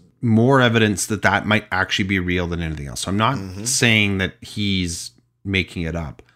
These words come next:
Speaker 1: The fact that he made money off of this doesn't necessarily mean he's lying.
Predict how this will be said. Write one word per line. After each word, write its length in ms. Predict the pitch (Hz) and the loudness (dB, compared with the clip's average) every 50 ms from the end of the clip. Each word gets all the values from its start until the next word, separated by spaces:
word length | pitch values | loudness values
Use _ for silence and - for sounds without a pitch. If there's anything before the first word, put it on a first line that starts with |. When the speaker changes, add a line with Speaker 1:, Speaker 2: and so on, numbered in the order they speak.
| _ _ _ _ _ - | _ _ _ _ _ -6
Speaker 1:
The 180 | 135 131 123 | -2 -2 -2
fact 400 | - - - 135 131 127 - - | 2 4 4 6 6 4 2 0
that 120 | - 110 90 | -4 -4 0
he 140 | 120 127 | 0 2
made 300 | 120 117 113 110 110 104 | 4 4 6 6 6 4
money 340 | 104 110 123 131 135 131 120 | 4 4 4 4 4 4 4
off 260 | 110 104 101 98 - - | 4 4 2 2 0 -4
of 120 | 95 92 | -4 -2
this 220 | 98 95 90 - - | -2 -2 -2 -4 -6
doesn't 580 | - 110 104 113 107 110 113 101 107 101 98 | -6 -2 2 4 4 4 4 2 0 -2 0
necessarily 760 | 90 101 95 - - 104 90 - - 104 104 101 95 95 90 | 0 0 0 0 -2 -4 -6 -4 -2 0 0 0 2 0 0
mean 420 | 90 90 92 98 98 95 95 92 | 0 0 0 0 0 0 0 -2
he's 260 | 76 87 87 82 87 82 | -2 -4 -6 -6 -4 -4
lying. 640 | 82 98 113 143 139 82 64 - - 80 110 123 | -4 -4 -2 -2 -2 -2 -4 -6 -10 -12 -12 -12